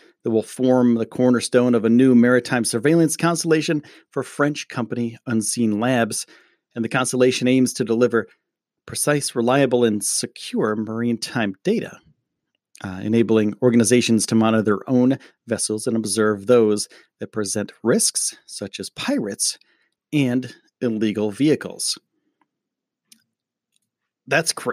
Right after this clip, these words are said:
that's cool. That's really cool. That's a really cool mission. So Unseen Labs is on this, on this rocket, and they're gonna be doing some cool stuff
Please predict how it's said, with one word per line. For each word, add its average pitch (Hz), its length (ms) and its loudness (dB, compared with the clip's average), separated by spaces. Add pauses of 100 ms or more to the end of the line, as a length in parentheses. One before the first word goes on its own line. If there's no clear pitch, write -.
(120)
that's 123 200 0
cool. - 420 2
That's 117 280 -2
really 117 260 4
cool. - 440 -8
That's - 160 -10
a 107 60 -6
really 117 320 2
cool 110 240 -4
mission. 113 280 -4
So - 160 -8
Unseen 117 480 -2
Labs 107 300 -4
is 104 80 -8
on 92 140 -4
this, 95 280 -8 (600)
on 107 80 -6
this - 180 -8
rocket, 135 320 -6
and 98 120 -6
they're 101 80 -4
gonna 107 240 2
be 104 180 -2
doing 104 240 0
some - 160 -6
cool 107 260 -6
stuff - 380 -2